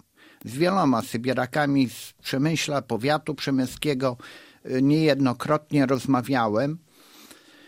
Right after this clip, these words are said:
i każdy z nich może tą swoją bolesną historię albo ze swojego doświadczenia bezpośredniego opowiedzieć, albo może opowiedzieć to, co przekazali,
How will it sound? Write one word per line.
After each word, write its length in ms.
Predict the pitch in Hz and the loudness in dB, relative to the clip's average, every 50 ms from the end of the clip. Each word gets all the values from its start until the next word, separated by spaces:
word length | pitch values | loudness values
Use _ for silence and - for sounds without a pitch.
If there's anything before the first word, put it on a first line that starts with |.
| - _ _ _ _ _ _ _ _ - - | -20 _ _ _ _ _ _ _ _ -6 -2
i 160 | 165 151 135 | -2 -2 -2
każdy 600 | - - - - 208 208 165 - - 170 175 170 | -4 -8 -4 0 0 0 0 -2 -4 -4 -6 -4
z 120 | - - 170 | -4 -4 0
nich 380 | 160 135 95 78 - - - 123 | 0 0 0 -2 -6 -12 -16 -12
może 500 | - 127 131 139 143 131 - 139 127 123 - _ _ _ _ _ _ _ _ _ _ - - - | -10 -4 -2 0 0 0 0 0 0 0 -2 _ _ _ _ _ _ _ _ _ _ -20 -14 -4
tą 200 | - 156 147 127 | 0 0 0 0
swoją 420 | - - 190 196 208 208 196 175 | 0 2 2 2 4 4 2 2
bolesną 840 | 143 143 147 151 151 170 170 - - - 165 160 156 147 135 - - 90 - | 2 2 2 2 4 2 0 -2 -4 -2 -2 0 0 -2 -4 -8 -12 -10 -6
historię 720 | - - 143 - - - 160 139 120 113 117 104 98 - | -4 -4 -4 -4 0 2 4 4 4 2 2 0 0 0
albo 400 | - 147 180 185 165 165 165 143 | 0 0 0 0 2 0 0 0
ze 120 | 139 147 | 0 -4
swojego 720 | 131 - - 151 156 151 165 160 139 127 135 110 101 - - _ _ _ _ - | -6 -4 -2 -2 0 0 0 0 0 2 0 0 0 -2 -8 _ _ _ _ -8
doświadczenia 800 | 131 127 151 151 - - 156 160 151 - - - 165 156 151 143 | -2 0 0 0 0 -2 -2 -4 -4 -4 -2 -2 0 2 2 2
bezpośredniego 960 | 135 143 139 - - - 131 123 - - 131 123 - 147 170 180 160 147 135 117 | 0 0 -4 -4 -4 -4 -4 -4 -2 -2 -2 -2 -2 -4 -4 -4 0 0 0 0
opowiedzieć, 720 | 113 - - 107 101 107 101 90 85 92 87 - - - - | 0 0 -2 -4 -2 -2 -4 -2 -4 -6 -8 -8 -10 -6 -2
albo 280 | 123 131 127 131 143 | -2 -2 0 0 -2
może 400 | 139 156 165 170 143 175 170 156 | -2 0 -2 -2 -2 0 0 0
opowiedzieć 680 | 139 131 - 135 120 131 139 135 120 135 123 - - - _ - - _ _ _ _ _ - | 0 0 -2 -4 -4 -2 -2 -4 -2 -4 -8 -8 -8 -16 _ -20 -20 _ _ _ _ _ -4
to, 380 | - 165 180 185 202 226 196 - _ _ _ _ _ _ _ _ _ _ _ _ _ _ _ _ - | -2 0 2 2 0 -2 -6 -14 _ _ _ _ _ _ _ _ _ _ _ _ _ _ _ _ -2
co 140 | - 151 135 | -2 -2 0
przekazali, 840 | - - 143 131 - 143 131 123 147 151 143 143 147 151 - _ | 0 -2 -2 2 2 0 2 4 2 2 2 0 -4 -4 -8 _